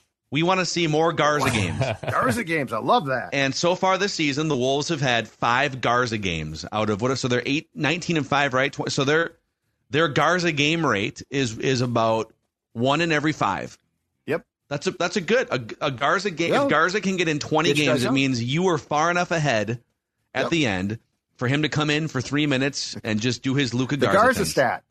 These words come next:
Speaker 2: The Garza game stat.
Speaker 1: Yep. I mean, that's a pretty good rate. I would say one in every five games, let your starters take a load off a little early, put a towel around their head, towel on their knees, ice up.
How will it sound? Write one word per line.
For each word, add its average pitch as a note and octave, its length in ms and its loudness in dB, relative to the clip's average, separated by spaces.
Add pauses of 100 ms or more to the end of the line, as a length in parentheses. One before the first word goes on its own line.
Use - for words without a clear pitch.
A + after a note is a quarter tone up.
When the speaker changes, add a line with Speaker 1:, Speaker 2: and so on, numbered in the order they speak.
(420)
Speaker 2:
The C3+ 60 -6
Garza F3+ 260 4
game A#3+ 220 2
stat. G#2+ 340 -4 (580)
Speaker 1:
Yep. - 220 -6 (600)
I A2 100 -4
mean, B2 140 0
that's D#3 200 -2
a - 20 -20
pretty G3 160 -2
good G3 140 0
rate. D#3+ 260 2
I A#2+ 80 -2
would D3+ 140 0
say D#3+ 100 0
one C#3+ 220 0
in F3 80 0
every F3 160 0
five D#3 280 0
games, D3+ 300 -2
let C#3 140 -4
your D3 80 -4
starters D3 460 -2 (120)
take E3 160 -6
a D#3 60 -2
load D3+ 260 0
off D3 300 -2
a - 20 -16
little C#3+ 160 0
early, D3 320 0
put D3 220 -2
a C3+ 40 -2
towel C#3+ 340 2
around C#3+ 280 0
their C3+ 160 -2
head, C3 400 -2
towel C#3 280 2
on C#3 160 0
their C3 140 0
knees, B2 440 -2 (160)
ice B2 260 -4
up. A#2 280 -4